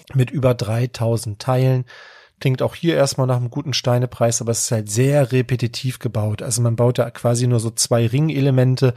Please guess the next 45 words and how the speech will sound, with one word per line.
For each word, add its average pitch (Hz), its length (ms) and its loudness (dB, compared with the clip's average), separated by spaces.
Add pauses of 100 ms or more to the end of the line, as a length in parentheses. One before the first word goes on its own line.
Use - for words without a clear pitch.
(360)
und 110 160 -4
die 123 80 0
baut 117 340 2
man 113 160 -4
einmal 117 360 -2
reihum. 143 600 -2
Der 117 140 0
Stern 160 360 0
ist 151 140 -2
noch 143 140 -2
ganz 143 220 -2
interessant 127 500 -4
gebaut 117 400 0
von 110 160 -4
hinten. 190 540 0 (320)
Das - 480 -2
konnte 135 240 -2
man 120 160 2
ja 123 120 4
auf 117 140 0
den 117 160 -2
Katalogbildern 110 580 -4
noch 98 140 -8
nicht 143 220 -2
sehen. 127 280 0 (560)
Ist - 200 -2
es 123 120 0
tatsächlich 120 520 -2
sehr 113 160 -4
karg. 117 400 -6
Es 117 140 -6
ist 123 120 -2
halt 113 180 2
wirklich 120 360 -2
nur 120 240 4
so 113 420 0 (240)
quasi 117 300 0
eine 113 120 -2
Technikkonstruktion, 131 960 -2
damit 113 220 0
das - 160 -2
Ganze 120 300 0
einigermaßen 113 580 0
stabil 123 380 0
ist. 139 180 0